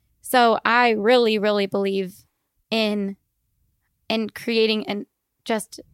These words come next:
kind of a, just a block wall foundation of a, of a culture internally before we move, before we even think about external.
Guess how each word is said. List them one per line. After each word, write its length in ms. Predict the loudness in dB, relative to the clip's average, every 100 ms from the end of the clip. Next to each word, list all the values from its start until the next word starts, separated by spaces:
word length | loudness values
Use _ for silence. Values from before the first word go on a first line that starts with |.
| _ _ -20 _ _ _ _ _ _ _ -12
kind 260 | -6 -4
of 100 | -4
a, 140 | -4 -6 _ -12
just 260 | -10 -8 -8
a 140 | -10 _ _ _ _ _ _ _ _ _ -20 _ _ -2
block 440 | 4 6 4 0 -12 -4
wall 640 | 2 4 4 2 -2 -4 _ _
foundation 1040 | -4 0 0 2 0 0 0 0 -2 -4 -10 _ _ -2
of 140 | -2
a, 140 | -2 -4 -4
of 140 | -2
a 60 | -2
culture 580 | 0 -2 0 -2 -2 -4 -4
internally 840 | -2 -2 0 0 0 -4 -4 -8 _ _ -4
before 680 | -4 -2 0 4 4 2 -4 _ _ _ _ _ -4
we 140 | -2
move, 580 | 0 0 0 -2 -6 -18 _ _ _ _ -4
before 300 | -2 0 0
we 120 | 0
even 360 | -2 -2 -2 -2
think 240 | -4 -2
about 240 | -4 -6 -10 -14
external. 500 | -14 -10 -8 -8